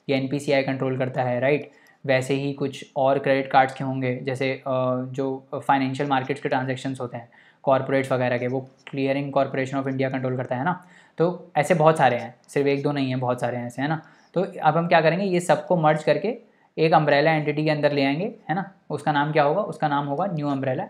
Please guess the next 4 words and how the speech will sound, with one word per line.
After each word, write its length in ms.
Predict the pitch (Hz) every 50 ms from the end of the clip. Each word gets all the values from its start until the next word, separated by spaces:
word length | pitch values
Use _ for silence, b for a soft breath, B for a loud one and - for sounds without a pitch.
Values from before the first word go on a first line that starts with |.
| - _ _ 143
एंटिटी, 340 | 131 127 127 123 127 113 107 _ _ _ _ _ _ -
ठीक 120 | - 165 190
है। 200 | 196 190 190 - _ _ _ _ _ _ _ _ _ _ _ _ _ _ _ _ _ b b b b b b b b b _ -
तो 380 | 151 156 156 156 156 156 156